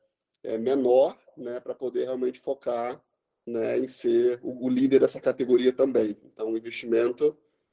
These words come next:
né, tá sendo, tá sendo feito, né, pra que a gente possa criar a liderança nessa ca-, nessa categoria em alguns anos. A ideia é entrar com mais profundidade, ter uma sorte, né, desculpa, uma, uma, uma, um mix de produto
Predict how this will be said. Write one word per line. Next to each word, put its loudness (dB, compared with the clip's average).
né, 2
tá 2
sendo, 4
tá -2
sendo 0
feito, 2
né, 4
pra 2
que 0
a 0
gente -10
possa 2
criar 2
a 2
liderança -2
nessa -10
ca-, -20
nessa -6
categoria 2
em 4
alguns 2
anos. -4
A 2
ideia 4
é -2
entrar -4
com -10
mais -4
profundidade, -6
ter -4
uma -2
sorte, -4
né, -6
desculpa, -12
uma, -6
uma, -4
uma, 0
um 0
mix 0
de -6
produto 0